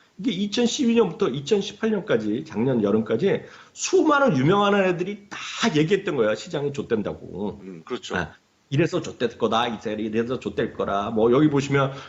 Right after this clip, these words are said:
Speaker 1: 폴 파머 이런 거도 유명한 시기인데 오십 퍼센트가 떨어질 것이다. 그리고 모건 스탠리가 또 떨어진다 얘기하고, 여기 군드라우드가 망한다 얘기하고, 뭐 이런 게 수도 없이 많이 있어요. 막파버, 요즘 또 막파버 조-, 좀 약간 조용하네요.
Speaker 2: 네.
Speaker 1: 네.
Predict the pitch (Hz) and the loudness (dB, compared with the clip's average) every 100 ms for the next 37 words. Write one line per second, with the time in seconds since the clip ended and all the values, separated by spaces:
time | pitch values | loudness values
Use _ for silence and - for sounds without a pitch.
0 | - - 233 226 226 208 185 180 160 139 | -10 2 4 6 4 2 2 2 0 2
1 | 143 151 143 120 131 120 120 120 110 147 | 2 2 0 0 0 -2 -4 -6 -2 -2
2 | - 151 131 - 131 143 143 131 120 123 | -2 -2 -2 -2 -6 -4 -4 -4 -4 -6
3 | - 127 120 120 113 120 95 127 151 139 | -2 0 2 0 -2 -4 -4 -2 -2 -2
4 | 147 131 131 147 233 247 254 262 254 233 | -4 -4 -6 -4 -2 -2 0 0 0 0
5 | 226 208 196 185 180 175 180 175 165 147 | -2 0 0 0 -2 -2 0 0 0 0
6 | - 156 190 - - - 165 180 196 180 | 2 4 2 0 -10 2 4 4 4 2
7 | 175 175 147 117 170 180 185 170 160 160 | 2 2 2 2 0 0 -2 0 -2 -2
8 | 170 170 180 214 302 320 - - 466 370 | -4 0 0 2 2 0 -4 -4 0 4
9 | 226 - 120 90 - - 226 190 139 - | 4 4 0 0 0 0 0 2 -2 -6
10 | - 127 170 240 285 143 - 240 214 220 | -12 -8 -6 -4 -2 -4 -4 -6 -4 -2
11 | 143 143 - 180 139 - 151 147 135 113 | 0 0 -2 -6 -4 -2 2 4 4 4
12 | 98 170 92 78 - - 113 | 0 -4 -8 -14 -16 -10 -10